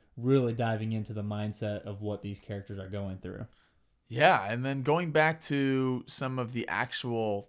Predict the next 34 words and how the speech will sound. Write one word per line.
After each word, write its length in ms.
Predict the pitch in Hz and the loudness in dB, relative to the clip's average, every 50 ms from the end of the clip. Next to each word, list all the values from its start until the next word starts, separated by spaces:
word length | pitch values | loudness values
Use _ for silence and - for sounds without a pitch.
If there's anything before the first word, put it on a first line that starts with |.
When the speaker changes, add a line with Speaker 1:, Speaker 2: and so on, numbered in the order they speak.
| _ _ | _ _
Speaker 2:
cast 380 | - - 143 135 139 135 - - | -6 0 2 2 2 2 0 -2
members, 440 | 147 143 143 143 151 151 156 - - - | -4 -4 -2 0 0 0 -2 -2 -6 -6
and 240 | - 135 147 156 160 | -4 -4 -2 -2 -2
as, 180 | 156 139 120 - - | -2 -4 -6 -6 -6
as 200 | - 131 127 123 | -6 -6 -4 -2
well 240 | 131 135 135 139 139 | 0 0 2 2 2
as, 180 | 135 127 120 123 | 0 -2 -2 0
uh, 240 | 117 113 113 110 110 | 2 2 2 2 0
cast 280 | 110 135 131 135 - 139 | 0 -2 -2 -2 -2 -6
members, 200 | 131 123 120 131 | -6 -4 0 0
also 240 | 123 127 127 - | 0 0 0 -2
the 140 | 120 107 113 | -4 -6 -6
directors, 880 | 107 - 113 110 110 127 151 214 - - - 117 98 87 90 95 - - _ _ _ - - - _ _ _ _ _ _ _ _ _ | -6 -4 -4 0 4 6 6 6 4 2 -6 -6 -6 -6 -6 -8 -10 -12 _ _ _ -20 -20 -20 _ _ _ _ _ _ _ _ _
we 160 | - 139 151 143 | -6 -6 -4 -4
could 280 | 131 - 180 180 165 | -2 0 2 2 2
not 220 | 151 147 143 131 113 | 2 0 0 0 -2
be 100 | 127 123 | -2 -4
more 200 | 123 120 117 113 | -2 -2 -2 -2
excited 360 | 110 - - 113 113 113 104 | -2 -2 0 0 0 0 -2
about 260 | 98 90 90 87 82 | -4 -6 -6 -6 -6
this. 220 | - 85 82 - - | -6 -8 -10 -8 -8
When 100 | 113 117 | -8 -4
you're 100 | 120 123 | -4 -4
looking 220 | 139 139 143 135 | -4 -4 -4 -6
at 40 | 123 | -6
the 60 | 120 | -6
cast 400 | 113 - 123 120 120 120 120 - | -6 -2 0 0 0 0 0 -4
members, 460 | 117 110 107 107 107 107 104 - - _ - - - _ _ - | -6 -6 -6 -4 -6 -6 -6 -8 -12 _ -20 -20 -20 _ _ -2
obviously 340 | 95 110 113 120 - 123 120 | 0 0 0 0 0 0 0
we 100 | 117 113 | 0 2
already 200 | 110 107 107 104 | 2 0 0 0
talked 260 | - 113 107 104 - | -2 -2 -2 -2 -4
about, 320 | 104 107 101 98 - - | -4 -2 -2 -2 -4 -4
uh, 280 | - 98 101 95 92 | -4 -4 -4 -4 -6